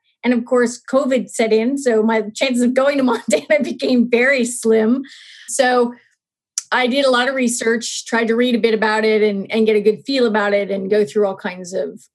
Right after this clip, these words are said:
um, blogs and things about it. And then write, it was just nice to write something different in that sense. It's a completely different setting. It's cowboys, it's, you know, horses and fun things. And,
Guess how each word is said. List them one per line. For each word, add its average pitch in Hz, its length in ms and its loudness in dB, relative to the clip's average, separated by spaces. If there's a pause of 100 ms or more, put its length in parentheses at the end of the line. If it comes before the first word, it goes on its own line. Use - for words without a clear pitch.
um, 185 420 -10
blogs 240 460 0
and 202 120 -2
things 202 240 -4
about 196 300 -6
it. 190 160 -6 (140)
And 226 200 0
then 233 400 -2
write, 220 300 -4
it 226 420 -10
was 277 120 0
just 302 240 -6
nice 285 180 -2
to 254 100 -4
write - 160 -4
something 214 360 -2
different 240 420 -4
in 202 140 -4
that 202 240 -8
sense. - 320 -14
It's 185 160 -8
a - 40 -8
completely 254 460 -4
different 196 400 -4
setting. 285 800 -2
It's - 360 -8
cowboys, 247 1080 2
it's, 202 400 -4 (400)
you 247 100 0
know, 226 220 4
horses 247 640 -2
and 208 240 0
fun 285 240 0
things. 208 400 0
And, 196 260 -8